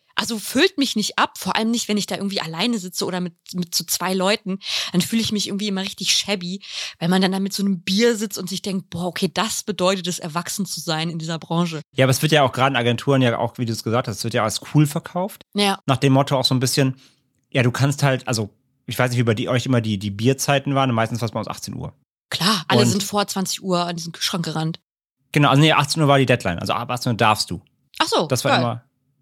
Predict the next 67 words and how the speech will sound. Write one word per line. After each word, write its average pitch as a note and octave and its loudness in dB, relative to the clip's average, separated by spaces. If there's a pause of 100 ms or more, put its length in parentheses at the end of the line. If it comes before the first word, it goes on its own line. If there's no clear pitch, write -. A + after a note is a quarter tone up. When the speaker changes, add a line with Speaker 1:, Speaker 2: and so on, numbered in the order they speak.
Speaker 2:
bei A#2+ -4
uns, A2 -4 (120)
also G2+ -6 (140)
wie E2+ -12
ich's F#2 -4
kennengelernt F2+ -4
hab. - -12
Speaker 1:
Ja, F#3+ -2
bei F#3+ 0
mir G#3+ 0
war's G3+ -4
halt G3+ -6
immer F#3 -4
zwanzig F3+ -4
Uhr. D3 4
Speaker 2:
Okay, B2 2
nee, G#2 -2
bei A#2+ -2
uns C3+ -2
war's B2+ -4
achtzehn F#2+ -6
Uhr F#2 -8
tatsächlich. - -16
Speaker 1:
Mhm. F3 -4 (220)
Speaker 2:
Also A2+ 0
mit G#2+ -2 (100)
Anführungszeichen G#2+ -2 (100)
Feierabend A2+ 2
darfst B2+ 2
du C3+ 2
Speaker 1:
Mhm. A#2+ -4
Speaker 2:
Bier B2 2
trinken. E2+ -6 (120)
Speaker 1:
Mhm. G#3+ -2
Speaker 2:
Da A#2+ 2
aber A#2 2
gleichzeitig, B2 0
wie A#2+ 0
gesagt, A2 -2
dass A2 -8
jeder G#2+ 0
weiß, D3+ 4
gerade G#2+ 0
in G2 -2
Agenturen, G#2 0
dass A2+ -2
achtzehn A2+ -4
Uhr A2+ 0
eigentlich F#2 -2
fast - -4
nie D3 6
Feierabend F#2+ 2
ist, C3+ -6 (640)
war A#2+ 4
es B2+ 0
ja B2+ 4
gleichzeitig A#2+ 0
auch B2+ -2
immer B2+ -2
so B2+ -4
ein A#2 0
bisschen C3 -2
das, - -4 (180)
das, - -4
also A2 -4
der, G#2 2
das, - -4